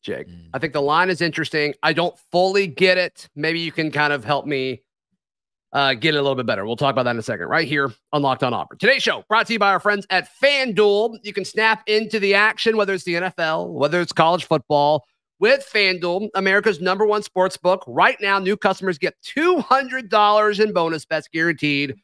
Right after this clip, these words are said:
Speaker 1: when you place a five dollar bet. That's two hundred dollars in bonus bets, win or lose. If you've been thinking about joining FanDuel, there's really no better time to get in on the action.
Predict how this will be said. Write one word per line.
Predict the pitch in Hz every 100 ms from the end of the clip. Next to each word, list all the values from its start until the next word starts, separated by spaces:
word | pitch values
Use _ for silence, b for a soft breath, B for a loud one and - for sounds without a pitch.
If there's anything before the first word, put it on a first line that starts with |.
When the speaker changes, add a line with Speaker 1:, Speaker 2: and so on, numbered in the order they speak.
| _ _ _
Speaker 1:
when | 147
you | 147
place | 156 147
a |
five | 139 143 139
dollar | 127 127
bet. | 107 - _
That's | 156 139
two | 214 233
hundred | 214 202
dollars | 190 190
in | 170
bonus | 156 165 147
bets, | 165 127
win | 156 220 226
or | 190 185 160
lose. | 180 226 226 220 220
If | - _ _ _
you've | 175
been | 151
thinking | 185 202
about | 202 185 151
joining | 180 190 196
FanDuel, | 180 185 180 175 165 170 147 _
there's | 151 165 131
really | 135 165 185 185
no | 165 151 160 170
better | 143 156 160
time | 156 147 135 131 131 127 123 _ _
to | 147
get | 113 143 135
in | 131 135 131
on | 127 123
the | 120
action. | 147 175 - 185 175